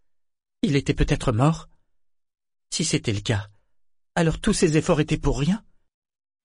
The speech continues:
Ce jour-là, elle avait perdu courage, et depuis elle avait été incapable de recouvrer espoir et énergie. Elle prit la petite bourse des mains de Dilo et s'assit.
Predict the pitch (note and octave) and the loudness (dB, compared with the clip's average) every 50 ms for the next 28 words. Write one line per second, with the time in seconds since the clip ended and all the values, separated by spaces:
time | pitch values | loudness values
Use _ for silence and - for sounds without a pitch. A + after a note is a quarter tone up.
0 | _ _ _ _ _ - - - - C3 A2+ C3 B2 C3 B2+ B2+ B2 A2+ G#2+ A2 | _ _ _ _ _ -12 -8 -4 -4 -2 -2 -2 -2 0 0 0 0 0 0 0
1 | A2 A2+ A2+ G#2+ A#2+ A2 - A#2+ A2 A#2+ A2+ A2 G2+ - A#2+ A2+ F2+ F#2+ F#2+ G2 | 0 0 0 -2 -2 -4 -2 -4 -4 -4 -4 -6 -6 -4 -4 -4 -2 -2 -4 -4
2 | F#2+ - - - _ _ _ _ _ _ _ _ _ _ _ - A#2 A#2 A2+ C3 | -6 -8 -12 -20 _ _ _ _ _ _ _ _ _ _ _ -4 -4 0 0 0
3 | B2+ G#2+ - - C#3 C3 A#2+ A2 G#2+ A2 A2+ A2+ G#2+ A#2+ A#2 A#2+ B2 - - A#2+ | -2 -2 -2 -2 0 0 2 0 0 0 0 0 0 0 0 0 -2 0 -2 -2
4 | A2+ A#2 G#2 - A#2+ A2 - - B2 A#2 A2+ G#2+ A2 A2 A2 A#2 G#2 G2+ A#2 - | -2 -2 -2 -4 -6 -6 -4 -2 -2 -2 -2 -2 -4 -4 -2 -2 -2 -2 -2 -4
5 | - B2+ A#2 G#2 G#2 A2+ A2 - A#2+ A2+ G#2 - - - - A2+ G2 F#2 F#2 - | -4 -6 -4 -2 -2 -4 -4 -2 -2 -2 -2 -4 -8 -6 -4 -4 -2 -2 -6 -8
6 | - - - A2+ G#2+ G#2+ G#2 G2 G2 F2+ - - E2 D#2+ - - _ _ _ _ | -12 -6 -2 -2 0 0 0 0 -2 -4 -6 -10 -12 -14 -16 -20 _ _ _ _
7 | _ _ _ _ _ _ _ _ _ _ _ _ _ _ _ _ _ _ _ _ | _ _ _ _ _ _ _ _ _ _ _ _ _ _ _ _ _ _ _ _
8 | _ _ _ _ _ _ _ _ _ _ _ _ _ _ _ _ _ _ _ - | _ _ _ _ _ _ _ _ _ _ _ _ _ _ _ _ _ _ _ -6
9 | A2+ A2 G#2+ G2+ G2+ - G#2+ C#3+ C#3 A#2+ A2 G2+ G#2 A2+ G#2 - B2 A#2+ A2+ A2 | -4 -4 -4 -4 -4 -2 0 0 2 0 -2 -2 -4 -8 -8 -6 -8 -8 -4 -4
10 | B2+ B2 G#2 G#2+ A2+ A2+ G#2+ G#2+ G#2 G#2 G2 G2 G2 G2 G2 G2 G2 G#2 G#2+ A#2+ | -4 -4 -4 -4 -2 -2 0 0 0 0 -2 -4 -4 -4 -4 -4 -2 -2 -4 -4
11 | A#2+ - A2+ G2+ - - F#2+ - - - G2 - - | -4 -6 -6 -6 -4 -6 -8 -10 -10 -14 -16 -18 -20